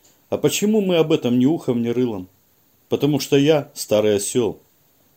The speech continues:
Весомая причина. «Похоже, и в самом деле. Старею, парни», тяжело вздохнул брюнет.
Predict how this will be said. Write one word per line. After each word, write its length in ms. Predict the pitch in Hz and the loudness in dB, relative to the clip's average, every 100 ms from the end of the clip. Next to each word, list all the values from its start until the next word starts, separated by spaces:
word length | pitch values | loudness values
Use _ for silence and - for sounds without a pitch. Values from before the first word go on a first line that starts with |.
| _ _ _ - | _ _ _ -12
Весомая 500 | 95 - 156 143 135 | -10 -2 -2 0 -4
причина. 500 | 131 110 - 104 92 _ _ _ _ _ _ _ _ _ - | -6 -12 -10 -10 -12 _ _ _ _ _ _ _ _ _ -6
«Похоже, 360 | - 240 196 | 0 2 2
и 40 | 202 | 0
в 60 | |
самом 360 | - 220 196 180 | 2 2 2 0
деле. 320 | 175 156 90 - _ _ _ | 2 2 0 -6 _ _ _
Старею, 460 | - - 139 156 143 | -8 2 4 4 0
парни», 380 | - 104 82 - _ _ _ | 0 -2 -2 -12 _ _ _
тяжело 420 | - 113 107 127 104 | -10 -6 -2 0 -2
вздохнул 400 | 87 98 107 95 | -4 -6 -6 -6
брюнет. 400 | 95 95 95 | -4 -4 -6